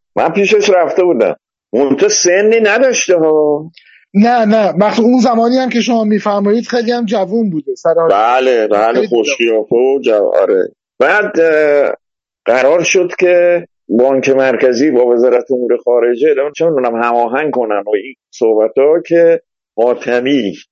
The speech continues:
Speaker 1: میره اونجا، سفارت بهشون پول بده، هم وسیله رو بخرن، همینم اون مبلغی که سهم تلویزیون هست بدن که اونجا با ایتالیایی‌ها قرارداد ببندن و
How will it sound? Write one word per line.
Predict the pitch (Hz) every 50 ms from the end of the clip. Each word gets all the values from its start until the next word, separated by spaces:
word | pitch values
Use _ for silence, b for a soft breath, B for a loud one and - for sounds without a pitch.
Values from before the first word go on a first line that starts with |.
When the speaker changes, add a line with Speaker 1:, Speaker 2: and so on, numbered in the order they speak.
| _ _ -
Speaker 1:
میره | 117 131 143 143
اونجا، | 135 127 123 135 139 135 120 - 120 123 139 156 165 170 175 180 180 - - _ _ _ _ _ -
سفارت | - - - - 143 147 147 147 147 143 147 139 147 165 180 190 - - _ _ _ _ _ _ _ _ -
بهشون | 131 156 170 - 208 196 185
پول | 190 - 190 196 185
بده، | 165 175 156 156 151 139
هم | 151 165 180 185
وسیله | 180 165 156 143 - 151 139 151 165
رو | 190 214 202
بخرن، | 202 202 - 180 180 185 180 180
همینم | 175 175 175 185 185 185 185 185 180 _ _ _ _ _ _ -
اون | - 170 185
مبلغی | 180 175 165 156 143 151 160 170 180 170
که | - 180 170 160 147 139 135 131
سهم | - - 143 - 147 147 139 135 143
تلویزیون | 143 - 156 151 143 147 135 139 139 135 131 135 135 135 135 127 139
هست | 156 151 - - - -
بدن | 147 151 160 180 180 180 175 175 175 170 - -
که | 165
اونجا | 135 135 147 139 139 143 151
با | 156 156 151 147 143 143
ایتالیایی‌ها | 104 95 131 - 147 139 139 139 139 135 131 139 139 147 -
قرارداد | 147 147 135 127 127 127 127 123 123 123 135 147 151
ببندن | 156 156 151 147 147 147 147 147 147 151
و | 151 147 151